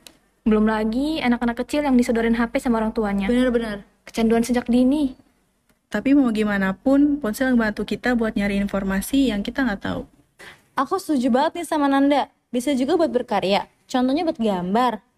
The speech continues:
Speaker 2: bikin cerita, komik. Bahkan udah banyak platform yang sediain tempat untuk mengembangkan minat bakat tiap masing-masing individu.
Speaker 3: Tapi tahu nggak sih, bukan cuma ponsel aja loh yang berkembang.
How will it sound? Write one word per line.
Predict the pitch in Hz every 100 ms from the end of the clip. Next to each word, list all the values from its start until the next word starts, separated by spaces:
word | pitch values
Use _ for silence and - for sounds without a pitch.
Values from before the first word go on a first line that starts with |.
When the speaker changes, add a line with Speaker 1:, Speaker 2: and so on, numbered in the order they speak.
| _
Speaker 2:
bikin | - 208 214
cerita, | 220 180 - - - _ _
komik. | 220 226 226 - - _ -
Bahkan | 208 330
udah | 311
banyak | 226 202 196
platform | 180 165 - 302 381 - _ -
yang |
sediain | 247 247 220 214
tempat | 196 - 285 - - -
untuk | 247 254
mengembangkan | 240 226 226 220
minat | 240 220 220
bakat | 214 220 233 _ _
tiap | - 233
masing-masing | 233 247 233 233 226
individu. | 240 359 403 415 _ _ _ _ _ _
Speaker 3:
Tapi | - 262 302
tahu | 320 339 294
nggak | 202
sih, | 202 269 302 -
bukan | - 214 220
cuma | 226 220
ponsel | 214 220 214 -
aja | 190 220 285
loh | 262 247
yang | 277 240
berkembang. | 214 208 208 240 277